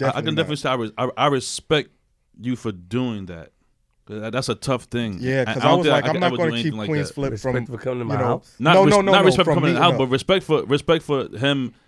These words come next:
Speaker 2: having the courage to do a stunt to get his self seen. That's, that's a lot of balls, bro.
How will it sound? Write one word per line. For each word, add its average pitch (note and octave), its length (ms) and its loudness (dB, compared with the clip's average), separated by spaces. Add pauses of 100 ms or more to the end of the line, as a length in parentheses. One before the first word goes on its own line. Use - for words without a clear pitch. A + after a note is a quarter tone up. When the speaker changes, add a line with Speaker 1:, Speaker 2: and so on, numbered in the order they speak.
(500)
Speaker 2:
having C3 260 0
the A2+ 80 -6
courage D3 380 0
to A#2 160 -4 (640)
do C3 220 0
a A#2+ 60 0
stunt - 420 -4
to B2 80 -4
get B2+ 320 0 (260)
his B2 240 -6
self B2+ 360 -4 (140)
seen. D#3+ 400 -2
That's, D#3 220 -6
that's C3+ 360 -6
a G#2 120 -14
lot B2+ 140 0
of F#2+ 140 -8 (100)
balls, G2 580 -2
bro. G#2 340 -10